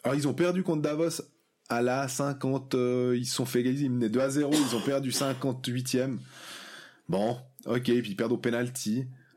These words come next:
Mais ça n'empêche pas que, euh, ils battent Berne quatre à un, euh, aller, maintenant aller à la Valachia, euh, c'est vraiment, oh, on avait tendance à dire, oh, c'est pas une sinecure de jouer à la Valachia et tout, c'est pas simple. Mais là, effectivement, c'est pas simple parce que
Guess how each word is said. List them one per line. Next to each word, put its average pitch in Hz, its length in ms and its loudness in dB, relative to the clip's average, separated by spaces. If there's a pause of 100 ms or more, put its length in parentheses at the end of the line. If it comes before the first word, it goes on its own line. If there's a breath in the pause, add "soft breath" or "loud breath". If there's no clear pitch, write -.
(140)
Mais 107 140 2
ça 131 160 0
n'empêche 139 460 0
pas 143 200 0
que, 143 200 -2
euh, 123 400 2
ils 127 80 -4
battent 127 180 0
Berne 120 220 0
quatre 117 260 -4
à 120 80 2
un, 127 460 0
euh, 107 160 0
aller, 117 260 2
maintenant 135 260 2
aller 113 140 2
à 107 80 2
la 107 100 2
Valachia, 131 480 0
euh, 98 380 0 (680 loud breath)
c'est 113 200 0
vraiment, 151 760 -2 (380)
oh, 98 220 -2 (260)
on 113 100 2
avait 110 160 4
tendance 139 320 0
à 143 80 0
dire, 139 220 -2
oh, 85 260 -2
c'est 131 140 -2
pas 170 100 0
une 180 80 0
sinecure 175 480 0
de 160 60 -8
jouer 151 100 -4
à - 60 -2
la 143 60 0
Valachia 143 680 0
et 131 100 -4
tout, 139 340 -2
c'est 131 140 -2
pas 147 160 0
simple. 151 380 -2
Mais 123 320 2
là, 127 240 2
effectivement, 160 520 0
c'est 160 140 -2
pas 135 80 0
simple 165 180 0
parce - 120 -4
que 135 160 0